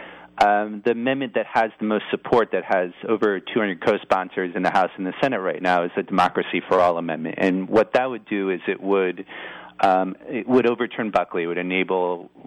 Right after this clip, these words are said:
uh, re-, reasonable regulation of campaign contributions.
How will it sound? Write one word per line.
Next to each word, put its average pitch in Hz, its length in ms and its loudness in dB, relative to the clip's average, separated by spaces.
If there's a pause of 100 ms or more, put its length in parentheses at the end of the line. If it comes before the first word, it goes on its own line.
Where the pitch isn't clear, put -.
(120)
uh, 92 300 6
re-, 98 120 -2 (100)
reasonable 107 580 2
regulation 87 640 -2
of 82 180 -4
campaign 85 460 -2
contributions. 80 800 -4